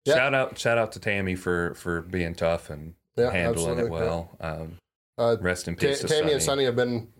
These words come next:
Speaker 1: been with me through my strength journey and my coaching journey since day one,
Speaker 2: Mm-hmm.
Speaker 1: literally. So Tammy was my first client, and I got to know Sonny pretty well shortly thereafter. So
Speaker 2: I didn't get to know
Speaker 1: um,
Speaker 2: him well, but he was always so, so nice and genuine every time I talked
Speaker 1: he's
Speaker 2: to him.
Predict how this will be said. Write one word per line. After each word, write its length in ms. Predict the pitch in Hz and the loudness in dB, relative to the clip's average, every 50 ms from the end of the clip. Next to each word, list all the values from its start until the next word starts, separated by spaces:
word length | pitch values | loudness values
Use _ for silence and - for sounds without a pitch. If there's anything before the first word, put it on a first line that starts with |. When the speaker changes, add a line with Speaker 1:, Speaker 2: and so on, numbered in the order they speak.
| 127 117 | -6 0
Speaker 1:
been 180 | 131 139 135 | 0 2 4
with 140 | 131 135 127 | 2 2 2
me 120 | 135 131 123 | 2 0 0
through 140 | 123 123 120 | 0 -2 -2
my 120 | 123 127 120 | 0 0 0
strength 300 | - - 127 123 120 - | 0 -2 -2 -4 -2 0
journey 280 | - 123 123 127 120 | 2 2 4 4 4
and 100 | 117 120 120 | 2 2 2
my 80 | 113 110 | 0 0
coaching 320 | - 113 117 113 - 117 | 2 0 0 0 -4 -4
journey 220 | 107 117 113 113 110 | -2 0 0 0 0
since 220 | 101 - 117 110 - | -2 -4 -4 -4 -6
day 260 | - 113 120 120 117 | -2 2 2 2 2
one, 400 | 110 107 113 117 117 113 107 104 | 2 0 0 0 0 0 -2 -2
Speaker 2:
Mm-hmm. 120 | 92 98 110 | -2 0 2
Speaker 1:
literally. 340 | 123 123 113 110 107 104 | 2 2 2 0 0 0
So 280 | 104 - 117 110 110 110 - - _ _ _ - - _ | 0 0 0 0 -2 -2 -6 -20 _ _ _ -20 -8 _
Tammy 200 | - 135 139 139 135 | 2 2 4 4 4
was 140 | 131 120 113 | 2 2 2
my 140 | 123 113 | 2 0
first 280 | 110 - 123 123 120 - | 2 2 0 0 0 0
client, 360 | - 139 127 135 135 127 - 120 | 0 2 2 2 2 0 0 -2
and 120 | 113 117 | 0 0
I 100 | 120 123 | 2 2
got 180 | 120 120 117 - | 2 0 0 2
to 40 | |
know 100 | 120 117 107 | 0 0 2
Sonny 340 | - 127 123 120 117 101 - _ _ _ | 2 2 2 2 0 -2 -4 _ _ _
pretty 200 | - 139 139 123 | -4 -2 0 2
well 420 | 117 123 123 123 120 113 110 - - _ _ _ _ _ _ _ _ _ _ _ _ _ | 2 4 4 4 4 2 0 -2 -10 _ _ _ _ _ _ _ _ _ _ _ _ _
shortly 260 | - 123 120 110 110 | -4 -2 -2 0 0
thereafter. 500 | 110 107 107 107 113 113 107 - 110 107 | 0 0 0 2 0 0 0 -2 -8 -10
So 300 | - - - 113 110 104 - - | -8 -8 -6 -6 -6 -8 -8 -4
Speaker 2:
I 80 | - 107 | -2 0
didn't 180 | 117 127 127 123 | 2 2 2 2
get 120 | 131 131 | 0 0
to 80 | - 120 | 2 2
know 200 | 117 120 117 117 | 2 2 2 2
Speaker 1:
um, 60 | 110 | 2
Speaker 2:
him 40 | 104 | 2
well, 240 | 110 110 107 104 101 | 2 4 4 2 2
but 120 | 92 95 | 2 2
he 80 | 104 101 | 2 2
was 140 | 98 92 95 | 2 2 2
always 300 | 95 101 101 98 95 - | 2 2 4 2 2 2
so, 200 | - 95 95 95 | 2 0 0 0
so 580 | - - - 107 104 104 104 101 101 98 95 90 | 0 -2 2 2 4 4 2 2 0 -2 -4 -4
nice 400 | - 101 98 98 98 95 95 - | -2 0 0 2 0 0 -2 -2
and 120 | 87 90 87 | -4 -2 0
genuine 420 | 87 90 87 90 90 87 85 85 | 0 0 0 0 -2 -2 -2 0
every 220 | 85 85 80 87 87 | -2 0 0 -2 -4
time 240 | - 87 85 82 | -2 -4 -4 -4
I 40 | 82 | -4
talked 280 | - - 78 78 - 110 | -4 -4 -4 -4 -2 -2
Speaker 1:
he's 120 | 123 127 117 | -2 0 0
Speaker 2:
to 40 | |
him. 40 | 113 | 0